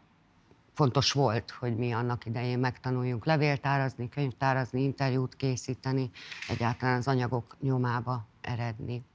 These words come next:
Ö, nem voltunk teljesen magunkra hagyva, hiszen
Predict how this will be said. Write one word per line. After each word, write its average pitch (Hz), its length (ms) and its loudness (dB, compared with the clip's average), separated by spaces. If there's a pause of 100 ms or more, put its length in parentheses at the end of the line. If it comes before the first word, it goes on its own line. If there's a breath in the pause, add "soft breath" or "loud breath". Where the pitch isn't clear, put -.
(460 soft breath)
Ö, 160 180 6
nem 190 160 4
voltunk 151 340 0
teljesen 151 360 4
magunkra 147 400 2
hagyva, 147 380 2
hiszen 143 480 0